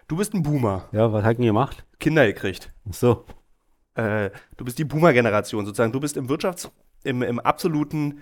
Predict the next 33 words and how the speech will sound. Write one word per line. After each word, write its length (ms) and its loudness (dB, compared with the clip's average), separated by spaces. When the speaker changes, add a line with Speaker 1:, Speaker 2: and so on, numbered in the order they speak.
Speaker 1:
Wirtschaftswachstum 880 -2
aufgewachsen, 480 0
was 100 -2
natürlich 200 -4
für 100 -6
dich 140 -8
nicht 160 -6
zutrifft, 380 -6
weil 80 4
Speaker 2:
Nee, 80 0
Speaker 1:
du 60 0
in 40 -2
einer 200 0
Speaker 2:
nee, 60 4
Speaker 1:
kaputten 260 0
Speaker 2:
nicht. 60 -2
Speaker 1:
D 120 2
D 100 4
R 260 2
groß 200 0
Speaker 2:
Ja, 80 4
Speaker 1:
geworden 220 2
Speaker 2:
mal 80 2
Speaker 1:
bist. 120 0
Speaker 2:
auch 100 -2
dran 260 4
denken, 260 4
dass 120 0
wir 120 4
nicht 160 2
alle 180 6
aus 100 2
diesem 300 0